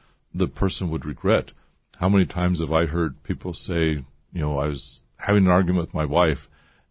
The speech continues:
and I said that, and as soon as it came out of my mouth, I wish I had that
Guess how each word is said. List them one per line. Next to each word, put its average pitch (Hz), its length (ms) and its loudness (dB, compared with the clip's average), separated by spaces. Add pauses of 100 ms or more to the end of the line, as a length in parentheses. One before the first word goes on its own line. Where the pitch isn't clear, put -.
and 82 400 2
I 78 160 0
said 107 340 0
that, 98 240 2
and 82 140 -2
as 78 120 -2
soon 113 320 0
as 98 120 2
it 90 100 -4
came 90 240 -2
out 82 100 -2
of 80 60 -2
my 78 100 -2
mouth, 82 220 -4
I 80 100 0
wish 87 280 -2
I 80 100 0
had 78 280 -2
that 80 180 -2